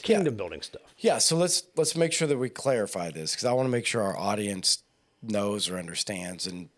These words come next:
Speaker 2: and that we can go down this road. So when you talk about spiritual bankruptcy, I think people see that differently 'cause here's what I heard, and you can tell me what it's, what's different, you know, so
Speaker 1: Okay.
Speaker 2: that we can clarify. So what I heard is you grew up in a Christian home
Speaker 1: Mm-hmm.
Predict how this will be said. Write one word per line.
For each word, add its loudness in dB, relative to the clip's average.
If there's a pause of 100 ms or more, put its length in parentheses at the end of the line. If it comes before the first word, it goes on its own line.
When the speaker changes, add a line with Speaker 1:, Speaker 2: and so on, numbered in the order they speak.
Speaker 2:
and -6
that -8
we -6
can -10
go -4
down -2
this 0
road. -4
So -4
when 0
you 2
talk 2
about 0
spiritual -2
bankruptcy, -4
I -2
think -4
people -6
see 2
that -6
differently -12
'cause -4
here's 2
what 4
I 0
heard, -4 (340)
and -4
you 0
can 0
tell 0
me -6
what -6
it's, -6 (360)
what's -2
different, -4
you -4
know, -2
so 4
Speaker 1:
Okay. 2
Speaker 2:
that -6
we -12
can -16
clarify. -2
So 0
what 4
I 6
heard 4
is -2
you -6
grew 2
up -4
in -2
a 0
Christian -4
home -4
Speaker 1:
Mm-hmm. 2